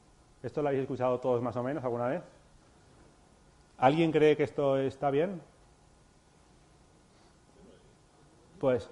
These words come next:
yo, yo creo que sí. El, el Scrum,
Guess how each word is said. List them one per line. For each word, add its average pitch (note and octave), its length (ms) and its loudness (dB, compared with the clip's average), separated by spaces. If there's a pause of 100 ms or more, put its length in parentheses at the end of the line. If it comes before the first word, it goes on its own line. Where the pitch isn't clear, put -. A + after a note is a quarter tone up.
yo, B2+ 300 -2
yo C3+ 160 0
creo C#3 180 2
que A2 100 -4
sí. G#2 140 -12 (640)
El, A#2+ 460 0
el B2 200 2
Scrum, F#3+ 440 0